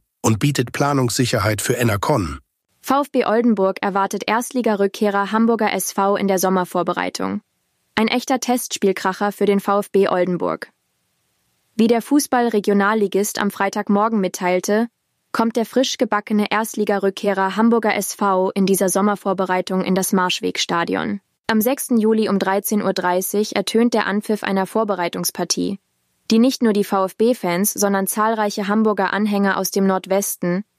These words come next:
Speaker 2: und der Hansestadt in die Arena ziehen wird. Das letzte Aufeinandertreffen im D-F-B-Pokal zweitausendelf endete knapp mit eins zu zwei für den H S V.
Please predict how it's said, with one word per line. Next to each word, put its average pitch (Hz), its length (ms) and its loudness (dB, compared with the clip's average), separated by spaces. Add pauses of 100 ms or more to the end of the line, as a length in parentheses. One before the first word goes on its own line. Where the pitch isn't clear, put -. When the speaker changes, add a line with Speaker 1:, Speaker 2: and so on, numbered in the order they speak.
(240)
Speaker 2:
und 214 160 2
der 208 160 0
Hansestadt 214 500 0
in 196 120 0
die 190 100 2
Arena 190 400 0
ziehen 170 340 -2
wird. - 300 -4 (1040)
Das 208 200 0
letzte 254 360 0
Aufeinandertreffen 208 880 0
im 190 140 2
D-F-B-Pokal 196 880 0
zweitausendelf 214 1040 -2 (460)
endete 240 360 0
knapp 226 320 0 (260)
mit 208 200 0
eins 220 240 -2
zu 233 100 -2
zwei 185 560 -2
für - 140 -2
den 202 220 0
H 185 120 0
S - 160 -4
V. 175 340 -4